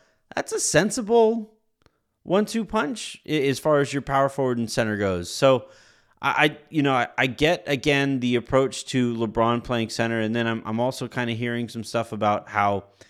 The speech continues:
you know, he really wants this to, he really wants to continue to do this throughout the year and show that, yeah, in, in year nineteen, that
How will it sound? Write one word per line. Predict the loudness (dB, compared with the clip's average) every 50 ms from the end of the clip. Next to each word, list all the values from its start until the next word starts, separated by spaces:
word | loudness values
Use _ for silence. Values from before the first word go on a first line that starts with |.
| _ _ _ _ _ _ _
you | 0 2
know, | 2 2
he | 2 2 -2
really | -2 4 6 6 6 6 4
wants | 4 4 2 2 0 0 -4 -2
this | -2 -2 -2 -2 -4 -8
to, | -2 0 2 2 2
he | 2 0 0
really | 2 2 2 2 2
wants | 2 2 0 0 -2 -4
to | -6 -6
continue | -4 -4 -6 -4 -2 -2 -2 0 0
to | 0 -2
do | 0 0 0
this | 0 0 -2 -4 -6
throughout | -4 -4 -2 -2 -4 -6
the | -8
year | -4 -2 0 2 2 2 2 0 -4 -12 -20 -20 _ _ _ _ _
and | -6 -4 -4 -2
show | -4 -2 0 2 4 4 4 4
that, | 2 0 0 -2 -4
yeah, | -6 -2 0 0 0
in, | 0 -2 -4 -6 -6
in | -4 -4 -2 -2 -2
year | -2 -2 -2
nineteen, | -2 -4 -4 -6 -8 -6 -4 -2 -2 0 0 0
that | -2 -2 -4 -4